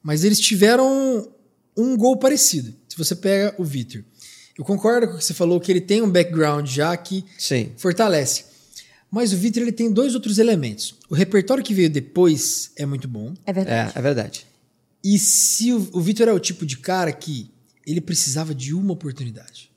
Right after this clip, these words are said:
Speaker 1: pra entrar. Quem abre a porta, ele vai ficar. Então, assim, é um, é um, e, é repertório e, ar-, e o artista é diferente.
Speaker 3: Total.
Speaker 1: Então, assim, o sol pra ele foi uma alavanca,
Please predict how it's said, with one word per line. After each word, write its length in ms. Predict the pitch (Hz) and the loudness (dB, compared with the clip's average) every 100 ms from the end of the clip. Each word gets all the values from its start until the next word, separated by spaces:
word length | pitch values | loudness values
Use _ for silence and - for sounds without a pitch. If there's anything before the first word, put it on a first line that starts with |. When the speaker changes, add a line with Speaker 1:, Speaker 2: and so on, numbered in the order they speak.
| - | -16
Speaker 1:
pra 120 | 135 | -12
entrar. 340 | 123 123 107 _ _ _ _ | -10 -12 -20 _ _ _ _
Quem 240 | - 190 185 | -4 0 0
abre 260 | 220 202 | 0 0
a 60 | 147 | 0
porta, 540 | 170 196 185 - 107 _ _ _ _ _ _ _ | 0 0 0 -6 -18 _ _ _ _ _ _ _
ele 120 | 175 165 | -6 -4
vai 100 | 180 | -6
ficar. 500 | 185 - 107 - _ _ _ _ _ - - - _ | -8 -12 -14 -14 _ _ _ _ _ -20 -20 -20 _
Então, 160 | - 160 | -4 0
assim, 380 | 160 160 135 - | 0 0 -2 -6
é 100 | 160 | -2
um, 200 | 196 196 156 | 0 -2 -2
é 80 | |
um, 200 | 175 180 | -4 -2
e, 320 | 160 160 165 165 - | -4 -2 -2 -2 -8
é 60 | 131 | -6
repertório 800 | 143 151 135 117 117 131 240 277 - _ _ _ | -2 -2 -2 -6 -2 0 -2 -4 -18 _ _ _
e, 160 | 170 170 | -2 0
ar-, 200 | 220 - | 0 -2
e 100 | 175 | -2
o 80 | 190 | -2
artista 600 | 233 - - 147 - - - | -4 -6 -6 -6 -10 -14 -6
é 120 | 151 | -6
diferente. 680 | 147 190 147 104 - - _ - | -4 -6 -6 -8 -16 -18 _ -16
Speaker 3:
Total. 340 | 196 190 175 226 | -14 -14 -14 -10
Speaker 1:
Então, 180 | 143 196 | -2 0
assim, 220 | 196 165 | 2 0
o 100 | 180 | -2
sol 320 | 175 - 226 233 | -2 0 0 2
pra 140 | 214 | 2
ele 80 | 220 | 2
foi 120 | - | 2
uma 100 | 214 | -2
alavanca, 580 | 233 170 151 220 294 349 | -2 -2 -2 -2 -4 -10